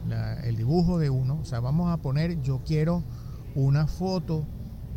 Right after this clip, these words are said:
de un bosque, ¿no? Eh, pero en el estilo de Van Gogh.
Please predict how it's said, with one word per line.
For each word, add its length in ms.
de 220
un 300
bosque, 460
¿no? 140
Eh, 320
pero 240
en 60
el 120
estilo 480
de 120
Van 160
Gogh. 160